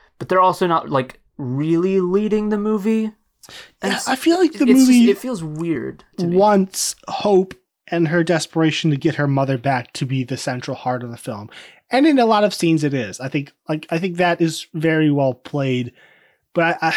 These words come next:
Speaker 2: I, but there's no, there's no conflict in that. Like, it's just, we want, we want to get our mother, and, you know, some guys are trying to stop us, but there's no, there's no internal dramatic, um, stakes there. Well, not stakes is the, not the right word,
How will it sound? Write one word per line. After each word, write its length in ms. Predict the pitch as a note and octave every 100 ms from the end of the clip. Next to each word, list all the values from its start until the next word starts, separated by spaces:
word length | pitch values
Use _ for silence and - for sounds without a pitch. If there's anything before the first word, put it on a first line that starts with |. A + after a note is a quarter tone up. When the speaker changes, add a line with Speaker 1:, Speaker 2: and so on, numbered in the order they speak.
| -
Speaker 2:
I, 140 | - - _ _ _ _ - _ _ F#3+
but 200 | G#3 G#3
there's 180 | G3+
no, 160 | A3 G#3+
there's 320 | G#3 G3+ G3
no 220 | G#3+ A3
conflict 720 | - - D#3+ F3 - D3 - C#3+
in 180 | A#2+
that. 360 | A2 E2+ - - _ _ - D#3+
Like, 160 | D3+
it's 80 | D3
just, 340 | E3 D#3 -
we 220 | C3 C#3 D3+
want, 340 | C#3+ D#3 - E3+
we 140 | D#3
want 200 | D#3 F3
to 60 | E3
get 120 | E3+
our 100 | E3+
mother, 360 | D3+ C#3+ D3
and, 300 | C#3+ C#3+ C#3+
you 80 | C#3
know, 60 | C#3
some 280 | E3+ D3+ D3
guys 200 | D#3+ D3+
are 40 | D3
trying 180 | D3 C3+
to 40 |
stop 300 | - G3+ F#3+
us, 100 | D#3
but 140 | E3+
there's 160 | E3 D#3
no, 280 | F3 E3+ E3 - - -
there's 180 | G#3+ G3
no 160 | A3+ A3+
internal 500 | F#3 E3 - E3+ D3+
dramatic, 560 | C#3+ C#3 C3+ C3 - _
um, 440 | C3+ B2+ A#2 A2 _ _
stakes 440 | - F3 C#3+ - -
there. 220 | G#2+ G#2
Well, 140 | F3
not 160 | A3 A3
stakes 460 | - C#3 B2 - C#3+
is 80 |
the, 100 | C#3 D3
not 120 | C3
the 60 | A#2+
right 80 | A#2+
word, 180 | B2+